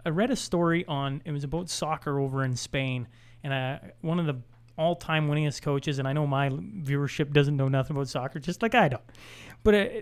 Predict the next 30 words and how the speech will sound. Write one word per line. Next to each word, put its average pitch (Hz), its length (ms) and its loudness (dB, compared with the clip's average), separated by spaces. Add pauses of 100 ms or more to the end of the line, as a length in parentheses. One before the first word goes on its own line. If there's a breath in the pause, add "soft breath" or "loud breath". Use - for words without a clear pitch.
the 175 160 -2
story 302 240 6
was 143 140 2
cool. 127 360 -4
It 180 40 -2
was 160 100 0
talking 214 340 0
about 202 160 0
this 165 120 -4
coach - 540 2 (1200 soft breath)
went 170 180 6
into 180 260 4
a 151 40 4
losing 196 340 4
program 123 520 -2 (280)
and 151 260 0
said, 151 220 -2
"You 151 100 -6
gotta 156 200 2
adopt." 139 680 0
They 156 80 0
had 131 140 0
no 202 160 4
fans. 170 480 2
They, 131 320 -4
they 135 160 -6
just 143 220 -6 (140)
were 147 100 0
a 123 40 -2
stinker. - 460 -2